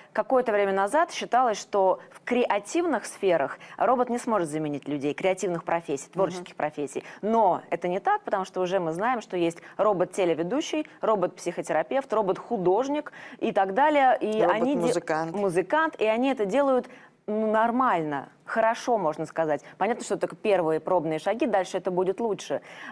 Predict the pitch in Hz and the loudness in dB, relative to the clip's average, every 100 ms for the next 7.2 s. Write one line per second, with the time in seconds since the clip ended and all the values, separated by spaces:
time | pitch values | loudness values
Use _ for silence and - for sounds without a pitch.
0 | - - 220 220 - - 208 - 220 220 | -8 0 0 0 -4 -2 0 0 0 0
1 | 202 233 214 208 196 185 185 - - 196 | 2 2 2 2 2 0 -2 -4 -2 0
2 | 208 - 208 170 165 165 156 147 - 165 | 2 0 0 0 0 0 0 -2 -6 -6
3 | 151 151 147 - 151 156 151 170 165 185 | -6 -4 -6 -4 0 2 2 0 0 2
4 | 180 180 165 185 180 220 226 208 165 196 | 2 2 2 2 2 0 -6 -8 -2 0
5 | 196 202 - 220 170 156 - 151 143 131 | 0 -4 -4 -2 -2 -2 -4 -4 -6 -14
6 | - - - 185 190 - 202 185 208 220 | -16 -20 -4 -4 -2 -2 -2 2 4 6
7 | 208 196 | 4 2